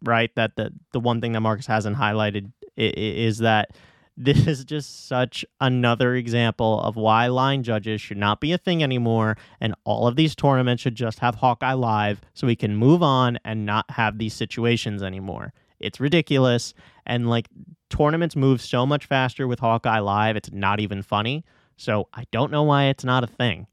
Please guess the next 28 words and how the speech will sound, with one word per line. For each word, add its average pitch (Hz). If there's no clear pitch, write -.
That's, 131
like, 165
one 127
thing 202
from, 165
from 139
covid 143
that 110
tennis 139
should 127
take 135
and 131
be 117
like, 110
"Yeah, 226
you 165
know 190
what? 208
We 139
should -
have 240
been 262
doing 240
this 208
permanently 185
to 165
begin 147
with. 180